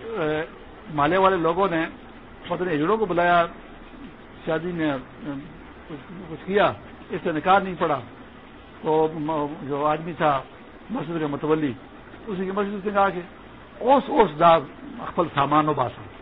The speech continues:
کورنا، کرائے کے گھر کو بھی چھوڑو اور مسجد کو بھی چھوڑو۔ کہ آڈر رکھا ہوا ہے آج، آج بڑا عجیب آدمی سب کہتے ہیں، سارا سامان گھر کا نکال کر، بال بچوں کو، سامان کو سب سڑک کے کنارے ڈال کر اور بیٹھ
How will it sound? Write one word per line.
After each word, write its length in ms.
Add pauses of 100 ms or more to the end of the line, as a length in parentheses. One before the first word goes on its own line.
(380)
کورنا، 380 (960)
کرائے 280
کے 120
گھر 120
کو 100
بھی 100
چھوڑو 320 (400)
اور 100
مسجد 300
کو 60
بھی 100
چھوڑو۔ 400 (800)
کہ 180
آڈر 220
رکھا 160
ہوا 140
ہے 40
آج، 100 (300)
آج 180 (100)
بڑا 140
عجیب 220
آدمی 220
سب 120
کہتے 180
ہیں، 160
سارا 260
سامان 320
گھر 120
کا 520
نکال 340
کر، 160 (540)
بال 280
بچوں 280
کو، 280
سامان 400
کو 120
سب 60 (100)
سڑک 160
کے 80
کنارے 260
ڈال 280
کر 100 (400)
اور 120
بیٹھ 220